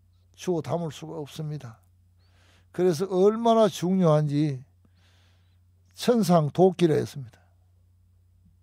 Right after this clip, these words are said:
천상의 도끼. 말 한 번 잘못하면은 사람을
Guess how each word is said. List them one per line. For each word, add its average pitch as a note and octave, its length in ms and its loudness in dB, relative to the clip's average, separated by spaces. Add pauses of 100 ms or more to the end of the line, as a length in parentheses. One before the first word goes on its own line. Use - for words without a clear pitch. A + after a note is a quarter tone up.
(200)
천상의 E3 560 -4
도끼. C#3 440 -10 (1300)
말 D3 220 -2
한 G3 140 2
번 G#3+ 140 2
잘못하면은 D#3+ 920 -2 (1160)
사람을 E3+ 760 0